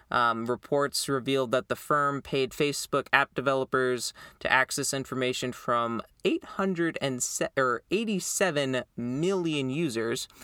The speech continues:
So, uh, if you were, uh, kind of, I guess, anywhere, uh, not besides under a rock,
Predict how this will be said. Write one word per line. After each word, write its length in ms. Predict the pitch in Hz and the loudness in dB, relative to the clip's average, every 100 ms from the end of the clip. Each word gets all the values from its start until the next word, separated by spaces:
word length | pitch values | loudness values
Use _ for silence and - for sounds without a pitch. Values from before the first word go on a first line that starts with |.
| - - - | -20 -20 -6
So, 320 | - 120 117 | 0 2 4
uh, 280 | 113 110 107 | 2 2 0
if 120 | - | 0
you 180 | 131 120 | -2 2
were, 460 | 120 117 113 117 - _ _ _ _ - - | 2 2 2 -2 -6 _ _ _ _ -20 -4
uh, 340 | 113 113 110 - _ _ _ - | 0 2 0 -6 _ _ _ -16
kind 240 | - 170 156 | -2 0 2
of, 180 | 139 - | -2 0
I 100 | - | 2
guess, 220 | 135 139 - | 2 0 0
anywhere, 580 | 131 143 160 180 202 208 - - - | 0 2 0 0 0 -4 -10 -10 0
uh, 240 | 135 127 | 2 2
not 400 | 120 131 - 123 | 4 2 2 -2
besides 380 | 135 - 139 135 | -2 2 2 4
under 300 | 113 127 127 | 2 4 2
a 40 | 117 | 2
rock, 420 | 120 143 165 | 4 4 2